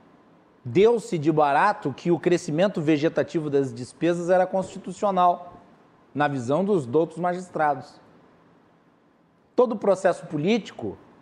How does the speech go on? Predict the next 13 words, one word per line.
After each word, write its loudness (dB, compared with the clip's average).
e 2
o -2
papel 2
dos -4
outros -4
dois 2
poderes, 0
que -14
foi 2
cumprido 2
dentro 2
das 0
normativas, 0